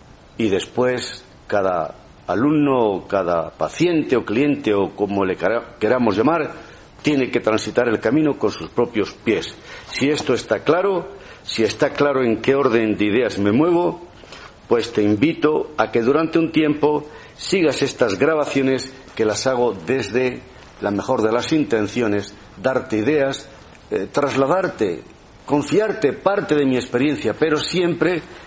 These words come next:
desde una visión muy particular. No deja de ser subjetiva, ¿no? Recuerdo si era Marañón o Ortega y Gasset, algún filósofo, algún,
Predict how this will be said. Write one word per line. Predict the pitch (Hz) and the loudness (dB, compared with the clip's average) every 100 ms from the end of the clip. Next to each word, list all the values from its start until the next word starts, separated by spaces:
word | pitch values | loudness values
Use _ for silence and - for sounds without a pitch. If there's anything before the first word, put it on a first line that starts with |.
| - | -12
desde | 98 117 101 139 | -2 0 2 2
una | 151 | 2
visión | 135 127 139 127 113 | 2 0 2 2 2
muy | 123 | 0
particular. | - 101 - 90 82 71 - - - - - - - - - - - - | 0 -2 -2 -6 -4 -6 -8 -20 -20 -20 -20 -20 -20 -20 -20 -20 -12 -2
No | 110 | 0
deja | 101 - 110 | 0 0 0
de | 101 | 0
ser | - 160 | 0 -2
subjetiva, | - - 110 - - 139 82 | -2 -4 -6 -4 -2 0 0
¿no? | 73 78 - - - - - - - | -4 -10 -16 -20 -20 -20 -20 -18 -8
Recuerdo | 101 - 147 131 107 98 | -8 -2 0 2 0 -2
si | - 117 | -2 -2
era | 110 98 - - 95 92 - - | 0 -2 -6 -20 -18 -18 -18 -6
Marañón | 101 92 90 156 175 135 | -2 -2 0 0 2 2
o | 107 90 80 - - - | 0 -2 -6 -16 -20 -12
Ortega | - 95 - 143 123 | -6 -6 -2 0 0
y | 113 | 0
Gasset, | 98 87 160 143 | 0 0 0 0
algún | 104 107 120 101 - - - - - - | -2 0 0 0 -4 -20 -20 -20 -20 -20
filósofo, | - 101 143 147 131 - | -8 -2 0 2 0 0
algún, | 107 117 113 104 | 0 0 -2 -4